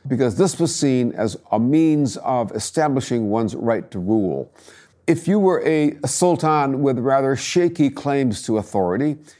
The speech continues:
you, you, you didn't inherit the role, uh, you seized power. One of the ways you, you overcame this was by surrounding yourself with, uh, literati,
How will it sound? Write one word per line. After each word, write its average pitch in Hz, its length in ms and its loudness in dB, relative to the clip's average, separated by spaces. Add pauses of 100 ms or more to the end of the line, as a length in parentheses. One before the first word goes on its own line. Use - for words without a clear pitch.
you, - 420 -6
you, - 260 -4
you 123 120 -2
didn't 117 300 0
inherit 110 480 0
the 101 80 -2
role, 101 520 0 (380)
uh, - 200 -10
you 123 120 2
seized 135 440 2
power. 110 440 -2 (520)
One 160 220 4
of 185 60 4
the 175 80 4
ways 156 480 2
you, 127 260 2 (720)
you 131 200 2
overcame 151 640 0
this 76 360 -6 (380)
was 127 200 2
by 127 220 0
surrounding 151 600 2
yourself 123 600 -2
with, 123 400 -2 (380)
uh, 107 180 2
literati, 131 760 2